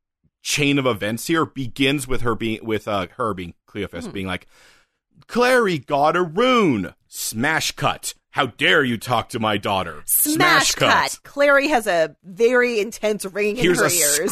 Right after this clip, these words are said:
Speaker 1: screech in her head. Like, the thread they pull here makes it very clear. And I'm not saying this is a bad thing. I'm not
Speaker 2: No,
Speaker 1: saying it's a
Speaker 2: they, they've done a good job,
Speaker 1: They
Speaker 2: but if they left this hanging for too long,
Speaker 1: They're
Speaker 2: we would throw things to the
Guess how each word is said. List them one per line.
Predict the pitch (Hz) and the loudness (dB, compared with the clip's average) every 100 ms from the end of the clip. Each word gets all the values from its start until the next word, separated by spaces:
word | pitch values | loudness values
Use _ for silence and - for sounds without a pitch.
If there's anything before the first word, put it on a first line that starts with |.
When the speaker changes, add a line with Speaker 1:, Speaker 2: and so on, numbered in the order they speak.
| 156 | 2
Speaker 1:
screech | 170 220 - - | 2 0 -4 -4
in | 156 151 | -4 0
her | 156 143 | 2 2
head. | 123 127 117 95 | 0 0 0 -2
Like, | - 131 131 127 - _ _ _ _ | -4 0 0 0 -8 _ _ _ _
the | 113 156 | -4 -4
thread | - - 143 165 196 175 | -4 -6 -2 0 -2 -2
they | 170 | -4
pull | - 135 131 | -2 0 0
here | 117 113 101 | 0 -2 -2
makes | 110 - | -4 -4
it | 113 | -8
very | 90 107 120 113 | -4 -2 0 0
clear. | 104 117 98 | -4 -6 -2
And | 180 | 0
I'm | |
not | 233 | 0
saying | 208 | -2
this | 139 | -6
is | 104 | -6
a | 95 | -2
bad | 98 92 | -2 -2
thing. | 95 69 - | -6 -10 -10
I'm | 123 | -2
not | 139 | 2
Speaker 2:
No, | |
Speaker 1:
saying | 254 - | 2 0
it's | 113 | -6
a | - | -6
Speaker 2:
they, | 277 | -4
they've | 226 294 277 | -2 -2 0
done | 277 370 | 0 0
a | |
good | 262 220 226 - | -2 -2 -4 -2
job, | 208 220 113 131 | 0 2 2 0
Speaker 1:
They | 190 165 | 0 -4
Speaker 2:
but | 143 220 | -4 -4
if | 208 220 | -2 -2
they | 277 262 | -2 0
left | 262 - | -2 -2
this | 233 | -8
hanging | 208 214 247 214 180 | -4 -4 -2 -4 -6
for | 170 | -10
too | - 175 | -8 -8
long, | 156 156 143 135 | -6 -2 0 0
Speaker 1:
They're | 151 160 | 0 2
Speaker 2:
we | 156 | 2
would | 180 | -2
throw | - 208 226 208 | -8 -2 0 0
things | 190 165 - | -4 -8 -12
to | 190 | -12
the | - | -14